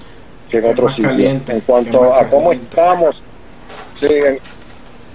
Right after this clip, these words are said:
Speaker 1: en, en cuanto a cómo estamos en comparación con esto, pues, con el resto, con el resto de, de, de, de Estados Unidos, ah, de, de la manera que se, que se,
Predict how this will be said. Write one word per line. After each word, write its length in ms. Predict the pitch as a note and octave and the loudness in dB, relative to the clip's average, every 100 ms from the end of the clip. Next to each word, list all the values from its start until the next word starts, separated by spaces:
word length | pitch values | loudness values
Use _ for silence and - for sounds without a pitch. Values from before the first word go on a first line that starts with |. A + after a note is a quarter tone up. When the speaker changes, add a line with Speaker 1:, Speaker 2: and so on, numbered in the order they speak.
| - - | -18 -10
Speaker 1:
en, 300 | C3 B2+ C#3 | -4 -4 -4
en 60 | B2 | -4
cuanto 320 | - B2+ A#2 B2 | -2 -2 0 -2
a 40 | |
cómo 260 | - C#3 E3+ | 2 0 0
estamos 580 | - - D#3+ E3+ E3+ D#3+ | -4 -2 0 2 2 0
en 60 | D3+ | 0
comparación 920 | D3 C#3 C#3+ C#3+ B2+ - C3+ C#3 D3+ - | -4 -2 0 2 0 -2 -2 0 -2 -2
con 640 | D#3 D#3 D3+ D3+ D3 C#3 B2 - - - - - - - | 0 2 0 -2 -2 -2 -4 -16 -20 -20 -20 -20 -14 -2
esto, 840 | B2 - C#3 C3+ C3 A#2+ G#2+ A2+ - - - - | -2 0 0 2 2 2 0 -4 -10 -20 -20 -10
pues, 160 | D#3 D#3+ | -6 -2
con 180 | D#3+ C#3+ | 0 2
el 60 | |
resto, 480 | B2+ D3 D#3+ - C#3 - | 2 0 0 -2 -2 -2
con 160 | B2+ | -2
el 60 | A#2+ | 0
resto 420 | B2 D3+ - D#3+ | 0 -2 0 0
de, 220 | D#3 D#3 | 2 0
de, 580 | D3+ C#3+ C#3+ C3+ C3 B2+ | 0 0 0 0 -2 -4
de, 200 | B2+ B2+ | -4 -4
de 140 | B2+ B2 | -2 -4
Estados 460 | - C#3 D#3 D3+ | -2 0 0 0
Unidos, 520 | D3+ D3+ F3+ D#3+ C3+ - - - - - - - - - | -2 -2 0 2 0 -2 -16 -20 -20 -20 -20 -20 -16 -2
ah, 560 | B2 A#2+ A#2 A2 G#2 G#2 - - - - - - - - - - - - | 0 2 0 0 -2 -6 -12 -20 -20 -20 -20 -20 -20 -20 -20 -20 -20 -4
de, 120 | B2+ B2 B2 | -2 0 2
de 80 | B2 | 2
la 120 | B2 | 2
manera 440 | A#2+ B2 C3 D3+ | 0 0 2 0
que 140 | D#3+ D3+ | -2 -4
se, 180 | D3+ | -4
que 140 | C3+ C3+ | -4 -4
se, 120 | C#3+ | -2